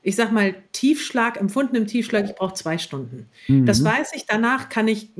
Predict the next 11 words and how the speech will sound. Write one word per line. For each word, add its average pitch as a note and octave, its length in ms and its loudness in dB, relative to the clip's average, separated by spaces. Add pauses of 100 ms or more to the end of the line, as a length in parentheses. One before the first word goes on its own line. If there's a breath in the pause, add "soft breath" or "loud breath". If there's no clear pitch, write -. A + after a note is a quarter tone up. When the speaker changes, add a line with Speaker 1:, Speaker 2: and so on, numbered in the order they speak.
(140)
Speaker 1:
auch - 220 -2
alles G#3 260 0
annehmen, B3+ 380 2
reflektieren, G#3+ 640 -2
aber A3 80 -2
ich G#3 80 -6
muss G#3+ 160 -2
manchmal G#3 260 0
einen F#3 80 -4
Schritt F3+ 260 -8
zurück. A3 360 -4